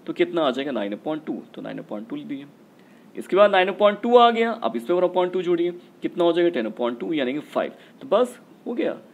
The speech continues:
नेक्स्ट थ्री टर्म्स मैंने यहाँ निकाल दिए हैं, जो भी यहाँ पे कॉमन डिफरेंस आएगा पॉजिटिव या नेगेटिव, उसके according वहाँ पे जोड़ेंगे या घटाएंगे। तो इस तरह से हमारे तीन टर्म्स आगे आ चुके हैं,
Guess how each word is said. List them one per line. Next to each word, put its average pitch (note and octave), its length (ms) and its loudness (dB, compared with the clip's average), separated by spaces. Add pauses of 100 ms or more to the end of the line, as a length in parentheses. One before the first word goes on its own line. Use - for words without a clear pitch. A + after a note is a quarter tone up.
(260)
नेक्स्ट D3 420 -2 (200)
थ्री A#3 220 -6
टर्म्स F#3+ 240 -4
मैंने D#3+ 140 0
यहाँ C#3+ 120 -2
निकाल C#3 360 2
दिए G3 200 0
हैं, E3+ 80 -2 (280)
जो E3 120 2
भी B3+ 120 2
यहाँ G#3+ 140 4
पे F#3 100 -4
कॉमन D3 300 -2
डिफरेंस A#2 380 -4
आएगा C#3+ 300 0 (160)
पॉजिटिव C3+ 480 -2
या B2+ 140 -2
नेगेटिव, D3 420 0 (280)
उसके G#3 280 -2
according C3+ 360 0
वहाँ A2 160 -4
पे - 120 -10
जोड़ेंगे B2 480 -4
या F3+ 160 0
घटाएंगे। A2 460 -10 (420)
तो A#2 60 -6
इस A#2 100 -6
तरह B2 120 2
से B2 120 -8
हमारे A#2 160 -4
तीन A#2 240 -6
टर्म्स A#2 260 -8
आगे A2+ 240 -6
आ A#2 160 0
चुके F#3+ 240 -8
हैं, F#3+ 220 -4